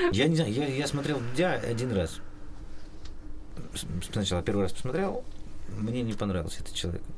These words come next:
Не тот, с кем он, типа, вел интервью, а он сам мне не понравился. Я подумал: «Блин, ну, наверное, какой-то выпуск не тот был, не знаю». Я посмотрел еще два, больше не смотрю.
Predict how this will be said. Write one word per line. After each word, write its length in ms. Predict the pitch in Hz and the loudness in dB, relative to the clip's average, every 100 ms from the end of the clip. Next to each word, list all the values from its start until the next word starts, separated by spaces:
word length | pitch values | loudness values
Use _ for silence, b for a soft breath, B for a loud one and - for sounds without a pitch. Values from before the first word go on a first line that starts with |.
| - | -2
Не 200 | 113 120 | 0 0
тот, 200 | 123 120 | 2 0
с 40 | - | 2
кем 180 | 98 | 2
он, 280 | 87 87 80 | 2 2 0
типа, 220 | - - | -2 -2
вел 180 | 78 82 | 0 0
интервью, 440 | 80 - 78 78 - | 0 0 -2 -2 -2
а 60 | 87 | 0
он 120 | 92 | 0
сам 200 | - 87 | 0 -2
мне 100 | 82 | -2
не 80 | 80 | -2
понравился. 500 | 76 80 - - - B B B B B B 107 | 0 0 0 -2 -2 B B B B B B 0
Я 60 | 104 | 2
подумал: 280 | 123 110 104 | 2 4 4
«Блин, 260 | 107 98 | 4 4
ну, 60 | 98 | 4
наверное, 440 | 110 110 98 98 | 2 2 2 2
какой-то 360 | 95 - 90 82 | 2 0 -2 -2
выпуск 320 | 80 - - | -2 -4 -4
не 80 | 82 | -4
тот 180 | - - | -4 -4
был, 220 | - 90 - - | -4 -6 -4 -2
не 100 | 98 | 0
знаю». 480 | - 71 - - - B B B B B B B B - | 0 -2 -4 -4 -6 B B B B B B B B -2
Я 100 | 101 | -2
посмотрел 280 | 98 120 110 | 0 2 2
еще 220 | 110 - | 2 2
два, 320 | 92 85 78 85 B B - | 2 2 0 -2 B B -2
больше 260 | 92 85 | 0 0
не 60 | 87 | 0
смотрю. 340 | - 85 - | 0 -2 -2